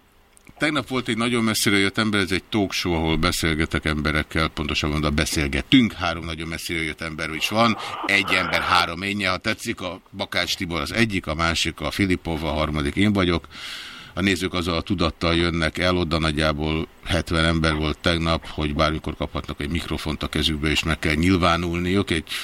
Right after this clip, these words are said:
nagyon tanulságos és meglehetősen szomorú hangulatú este volt. Ö, három dologról szeretnék veled beszélgetni, ha tetszik, négy. A hazai közéleten jellemző, hogy egy fontos filmes szakember, akinek itt most nem lesz neve, de tegnap még volt,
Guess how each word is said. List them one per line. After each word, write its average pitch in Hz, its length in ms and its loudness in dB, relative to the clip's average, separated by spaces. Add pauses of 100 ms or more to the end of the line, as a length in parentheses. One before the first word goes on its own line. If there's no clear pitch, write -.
(160)
nagyon 82 420 -2 (160)
tanulságos 82 720 2
és - 280 0
meglehetősen 76 540 0
szomorú 85 460 2
hangulatú 80 640 2 (840)
este 92 420 0
volt. 98 560 0 (160)
Ö, 90 420 4 (420)
három 104 480 2
dologról 87 400 -2
szeretnék 85 500 -8
veled 80 240 -8
beszélgetni, 80 600 -8
ha 78 100 -4
tetszik, 76 420 -6
négy. 92 540 2 (720)
A - 60 -16
hazai 98 360 -2
közéleten 95 580 0
jellemző, 92 560 0
hogy 85 160 0
egy 80 80 0
fontos 90 380 0
filmes 85 280 2
szakember, 92 460 0
akinek 85 320 -2
itt 78 120 -4
most 78 160 -2
nem 85 140 4
lesz 78 160 2
neve, 82 240 2
de 76 100 0
tegnap 78 360 -2
még 73 160 0
volt, 90 360 0